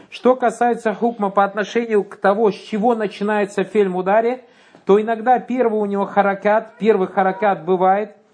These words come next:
То есть вот мы же сказали, то есть разобрали, что у фель мудари есть, а, хуруф аль мудара, правильно же? Это какие у нас? Хамза, нун, я и та. То есть глагол, допустим, катаба. Глаголы, буквы мудара — это я, те, нун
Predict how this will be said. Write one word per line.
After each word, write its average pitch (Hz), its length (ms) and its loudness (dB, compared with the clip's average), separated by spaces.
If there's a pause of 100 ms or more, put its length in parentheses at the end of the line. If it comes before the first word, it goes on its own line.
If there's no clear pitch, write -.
(180)
То - 60 -8
есть 120 160 -6
вот 127 160 -4
мы 139 80 -2
же 135 100 -6
сказали, 226 440 -2
то - 100 -12
есть 131 160 -8
разобрали, 170 520 0
что 180 260 -2
у 160 80 -2
фель 202 180 -4
мудари 214 420 0
есть, 254 380 -6 (400)
а, 143 180 2
хуруф 233 440 -2
аль 208 80 -2
мудара, 170 440 0
правильно 233 380 -4
же? 110 220 -10 (180)
Это 127 460 -4 (160)
какие 165 260 -4
у 247 60 -2
нас? 254 280 -6 (220)
Хамза, 180 560 -2 (680)
нун, 175 500 -2 (140)
я 156 340 2
и 170 160 -10
та. 139 400 0 (460)
То 220 120 6
есть 214 120 0
глагол, 208 380 0
допустим, 196 480 -4
катаба. 160 500 -2 (960)
Глаголы, 160 800 0
буквы 170 460 -2
мудара — 196 340 0
это 175 200 -6
я, 180 500 0
те, 185 340 -4
нун 185 400 -4